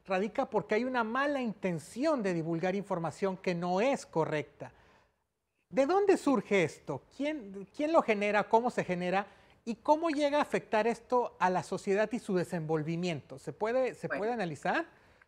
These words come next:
Speaker 2: Sí. Ah, bueno, eh, esto se genera, y ahí yo me iría más, el siglo veinte hace la explosión de esto, pero las noticias falsas, si revisamos la historia, siempre han existido. Cada grupo tiene su verdad, ¿sí?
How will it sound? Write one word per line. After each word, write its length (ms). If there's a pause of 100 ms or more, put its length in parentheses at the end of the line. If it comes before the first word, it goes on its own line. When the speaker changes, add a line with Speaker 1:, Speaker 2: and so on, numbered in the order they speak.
(540)
Speaker 2:
Sí. 340 (240)
Ah, 220
bueno, 300 (180)
eh, 220
esto 240
se 160
genera, 340
y 60
ahí 180
yo 140
me 80
iría 260
más, 380
el 120
siglo 300
veinte 640
hace 280
la 120
explosión 800
de 100
esto, 320 (460)
pero 540
las 200
noticias 500
falsas, 600 (160)
si 160
revisamos 600
la 60
historia, 460
siempre 520
han 120
existido. 600
Cada 280
grupo 340
tiene 260
su 160
verdad, 520 (500)
¿sí? 340